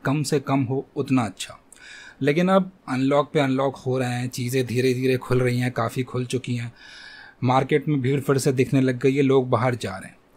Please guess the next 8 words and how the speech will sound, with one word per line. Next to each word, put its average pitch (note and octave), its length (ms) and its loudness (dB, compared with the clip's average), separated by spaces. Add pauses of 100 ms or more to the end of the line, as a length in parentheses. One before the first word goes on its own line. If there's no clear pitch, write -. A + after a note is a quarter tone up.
(440)
लेकिन C#3 360 2
तब C#3 200 0
भी C#3 180 -2 (420)
जो C3+ 120 0
नंबर्स B2+ 540 2
हैं C3+ 240 -2
कोरोना B2+ 420 0
के B2+ 200 -4